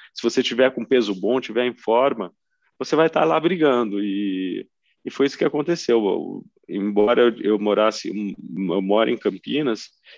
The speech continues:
eu não fazia nenhum treino que não tivesse menos de três mil de acumulado, que era o que eu tava enfrentando ali. Então, eu tentei simular ao máximo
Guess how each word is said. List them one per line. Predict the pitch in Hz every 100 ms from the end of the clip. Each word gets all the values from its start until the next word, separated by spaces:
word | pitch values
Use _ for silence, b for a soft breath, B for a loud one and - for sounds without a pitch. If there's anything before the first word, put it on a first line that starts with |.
| -
eu | 104 120 113
não | 120 131
fazia | - 131 117 135
nenhum | 151
treino | 185 135 131 160
que | 151
não | 160
tivesse | 165 151 -
menos | 120 139
de | 139
três | 143 156 151
mil | 143 135 117 _ -
de |
acumulado, | 98 104 107 98 95 92 85 _ _ b b
que | -
era | 104
o |
que | 104
eu |
tava | 107 110
enfrentando | 120 - 135 135 131 139
ali. | 120 95
Então, | 87 - 101 110 _ B B B -
eu | 107 123 - _ _ _ _
tentei | 180 135 - 127 135 180 -
simular | - 165 156 123 120 147 - -
ao | 131 170
máximo | 156 127 135 - - 135